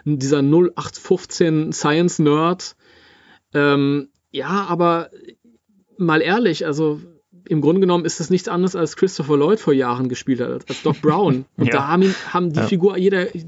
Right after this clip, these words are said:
Speaker 1: jeder hat gesagt, „Oh toll“, ja, wenn das Christopher Lloyd gespielt hätte, genau dasselbe wäre das toll gewesen.
Speaker 2: Ja, genau.
Speaker 1: Und da ist diese, diese Scheinheiligkeit, die vielleicht gar nicht jedem so bewusst ist, das find ich halt, das find ich schade.
Speaker 2: Ja.
Speaker 1: Und n-,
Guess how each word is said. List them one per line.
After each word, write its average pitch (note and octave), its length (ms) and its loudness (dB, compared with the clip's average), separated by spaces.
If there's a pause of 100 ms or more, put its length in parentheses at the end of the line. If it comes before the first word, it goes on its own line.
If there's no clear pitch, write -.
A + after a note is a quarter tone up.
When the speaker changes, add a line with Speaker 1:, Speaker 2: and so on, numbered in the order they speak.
(140)
Speaker 1:
jeder F3+ 160 0
hat E3+ 100 -4
gesagt, F#3 260 0
„Oh F#3+ 100 0
toll“, B3+ 440 -2
ja, D3+ 220 -4
wenn D3 120 -2
das C#3+ 140 -6
Christopher - 420 0
Lloyd A3 220 2
gespielt B2+ 380 0
hätte, C3 180 -4
genau E3 240 0
dasselbe F#3+ 520 2
wäre D3 100 0
das D#3 120 -4
toll B2+ 200 0
gewesen. A2 440 0 (200)
Speaker 2:
Ja, A2+ 280 -2 (260)
genau. A2+ 300 -2 (120)
Speaker 1:
Und C#3+ 80 0
da C#3+ 80 2
ist D3 140 -2
diese, E3 200 2
diese D3+ 220 -2
Scheinheiligkeit, D3 880 0
die C3+ 120 -6
vielleicht C#3+ 360 -2
gar C#3+ 140 0
nicht D3+ 180 -2
jedem D3+ 340 2 (160)
so C#3+ 220 2
bewusst D3 400 0
ist, - 340 -4
das - 140 -8
find C3+ 160 0
ich C3 140 -2
halt, B2 300 -2 (840)
das - 120 -6
find C#3 180 2
ich C3 100 0
schade. A2+ 300 0
Speaker 2:
Ja. A2+ 240 0 (260)
Speaker 1:
Und - 260 -2
n-, C#4 100 -2